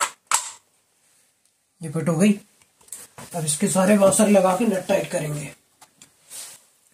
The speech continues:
ये वाले वाशर पे खासकर ध्यान देना है आपको फिट करते समय, ये कॉपर का होता है, तो ये यहाँ पे जाएगा इस वाले पे, इस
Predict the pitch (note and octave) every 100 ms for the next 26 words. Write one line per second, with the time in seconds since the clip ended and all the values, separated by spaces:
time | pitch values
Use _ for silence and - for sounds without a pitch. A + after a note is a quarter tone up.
0 | _ - - - - - F#3+ G#3 G3+ G3+
1 | G#3+ G#3 G3+ G#3 G#3 G#3+ F#3+ F#3 - G3
2 | F3 E3+ F3 F3+ F#3 F#3 - A#3 D#3+ -
3 | E3+ E3+ E3 F#3 A#3 F#3 D3+ E3 E3 E3+
4 | F#3 D#3+ D3+ F#3+ A3 _ _ _ _ _
5 | _ _ _ _ E3+ E3 F3+ F3 E3 D#3+
6 | D3+ D#3+ E3 F3+ E3 D#3+ D#3+ A3 - _
7 | _ _ _ _ _ _ _ _ _ _
8 | _ _ _ _ _ - - _ _ -
9 | - - _ D#3+ - D#3+ C#3+ C3 A#2 -
10 | _ _ _ - _ _ _ _ _ _
11 | _ _ _ _ _ _ _ - D3